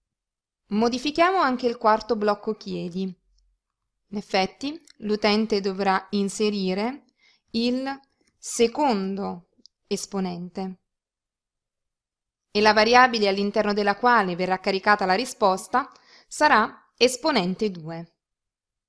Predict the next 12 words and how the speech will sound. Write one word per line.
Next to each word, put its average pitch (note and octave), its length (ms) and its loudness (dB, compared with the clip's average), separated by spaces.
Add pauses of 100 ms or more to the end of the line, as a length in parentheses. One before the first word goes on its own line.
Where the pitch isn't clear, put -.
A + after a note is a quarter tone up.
(1160)
In C#4 120 0
questo F4+ 300 0
modo G3+ 440 0 (200)
ogni A3+ 260 6
risposta A#3+ 420 2
data G#3 220 0
dall'utente F4 720 2
verrà E4+ 240 2
conservata C4+ 600 0
nella C#4 260 -2
relativa D4 480 -2
variabile. F3+ 840 -8